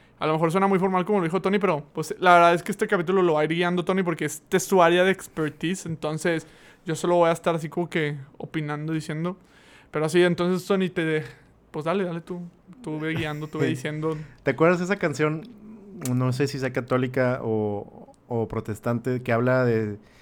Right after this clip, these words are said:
Speaker 2: "Tengo el, el derecho o el, o el honor de pertenecer a la familia real".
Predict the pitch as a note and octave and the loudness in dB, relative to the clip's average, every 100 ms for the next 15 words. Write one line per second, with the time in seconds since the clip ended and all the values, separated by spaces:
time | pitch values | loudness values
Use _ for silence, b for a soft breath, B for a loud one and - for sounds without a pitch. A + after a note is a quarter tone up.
0 | b b - A#2+ B2 C3+ C3+ C3+ B2 A#2 | b b -4 0 2 4 4 4 2 0
1 | A#2 C3 - A2+ G#2+ A2 A#2+ B2 C#3 B2+ | -2 -6 -12 -10 -6 -4 -4 -4 -4 -2
2 | A#2 G#2+ G2+ G2 - G#2 - A2+ A2 G#2+ | -2 -2 -6 -10 -18 -20 -10 -8 -4 -4
3 | A2 A#2+ B2 A#2 G#2 - G#2 G#2+ G#2+ G2 | -2 -2 -2 -2 -6 -10 -10 -6 -8 -4
4 | A#2 A#2+ A#2+ A#2+ _ G#2 G2 A2 A2+ A#2 | -2 -2 -4 -10 _ -12 -8 -6 -4 -4
5 | A2 A#2+ | -4 -6